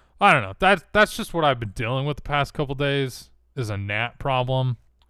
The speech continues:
And it's gotten to a point where I'm just like, "I'm so sick of it. I'm done. I thought,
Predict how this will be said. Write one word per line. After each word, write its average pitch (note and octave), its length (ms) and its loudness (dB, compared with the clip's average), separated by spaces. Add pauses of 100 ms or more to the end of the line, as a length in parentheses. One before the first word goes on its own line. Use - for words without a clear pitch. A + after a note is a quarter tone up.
(160)
And C3 180 2
it's A#2 100 0
gotten D3+ 260 6
to B2 100 2
a A2+ 80 2
point A2 260 -2
where G#2 100 0
I'm G2+ 160 -2
just F#2+ 200 -12
like, A#2 200 -10
"I'm A2+ 160 -8
so B2+ 220 -4
sick D3+ 240 -4
of C3 100 -2
it. C3+ 160 0 (140)
I'm G#2+ 160 -6
done. A#2 500 0 (480)
I A2+ 80 -6
thought, A#2+ 400 0